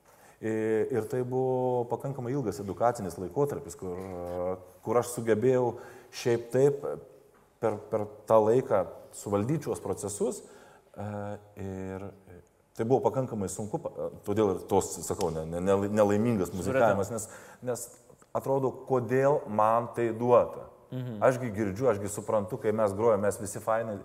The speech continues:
Speaker 1: dėl to jaučiamės, nes viskas skamba. Tik tai prasideda įrašai ir tu nesuvaldai šito proceso. Ir tu supranti, viskas, ką tu darai, dėl ko stengiesi, dėl ko nemiegi, virsta į, mm, trupą, e, per pirštus
Speaker 2: Taip.
Speaker 1: byra. Tai, a, tai nėra smagu.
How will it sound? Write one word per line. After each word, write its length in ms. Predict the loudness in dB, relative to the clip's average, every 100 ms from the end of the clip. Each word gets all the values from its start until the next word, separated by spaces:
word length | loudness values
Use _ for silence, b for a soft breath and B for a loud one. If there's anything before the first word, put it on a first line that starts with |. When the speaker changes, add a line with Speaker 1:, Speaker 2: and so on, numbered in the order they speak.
| B B
Speaker 1:
dėl 180 | -6 -2
to 140 | 2
jaučiamės, 480 | 4 4 4 -6 -8
nes 160 | -8
viskas 240 | -10 -10 -8
skamba. 320 | -6 -6 -8 B B B _
Tik 180 | -2 0
tai 140 | -2
prasideda 560 | 0 -6 -6 -8 -4 -4
įrašai 520 | -2 -2 -2 -2 -6 -8 B B _
ir 160 | -8
tu 240 | -6 -6 -4
nesuvaldai 640 | -6 -6 -4 -2 0 -2
šito 240 | -4 -10
proceso. 400 | -10 -6 -6 -6
Ir 80 | -8
tu 80 | -10
supranti, 260 | -10 -10 -10
viskas, 300 | -10 -10 -10
ką 200 | -6 -6
tu 100 | -4
darai, 220 | -2 -2
dėl 140 | -2 -6
ko 160 | -8
stengiesi, 480 | -6 -6 -4 -6 -8
dėl 100 | -10
ko 140 | -8 -10
nemiegi, 480 | -8 -6 -4 -4 -6 B B
virsta 420 | -8 -6 -6 -4 -4
į, 160 | -4
mm, 480 | -8 -12 -10 -8 -8 -10 -16 -16 -16 -10
trupą, 300 | -8 -4 -6
e, 240 | -4 -2 -2
per 180 | -2 -4
pirštus 480 | -6 -10 -8 -8 -4
Speaker 2:
Taip. 160 | -2
Speaker 1:
byra. 160 | -2 -2
Tai, 160 | -4 -4 -6 B B B B
a, 380 | -10 -2 2 2
tai 160 | 2 2
nėra 260 | 2 0
smagu. 380 | -4 -8 -8